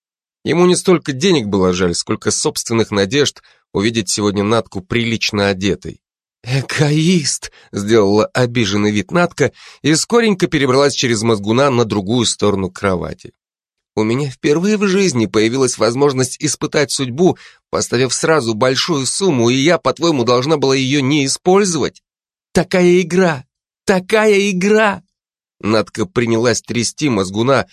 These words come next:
вынуждая его приоткрыть глаза. «А он даже выслушать не может! Ты же сам игрок!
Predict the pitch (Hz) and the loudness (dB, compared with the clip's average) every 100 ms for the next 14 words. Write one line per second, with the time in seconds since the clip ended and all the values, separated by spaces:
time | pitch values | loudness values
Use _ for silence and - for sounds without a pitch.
0 | _ - 110 110 107 120 107 101 - 110 | _ -4 0 0 2 2 2 0 -2 0
1 | 98 90 127 104 101 107 95 98 - _ | -2 -2 -4 -2 0 0 0 -2 -4 _
2 | _ _ _ 139 117 113 107 127 143 190 | _ _ _ -6 -2 -2 0 0 2 0
3 | 214 202 143 113 110 120 120 107 95 90 | 0 -2 -2 -6 -6 -2 0 0 -2 -6
4 | - _ _ - 127 170 - 175 107 104 | -14 _ _ -4 0 0 0 -2 -2 -2
5 | 135 101 - | -2 -2 -4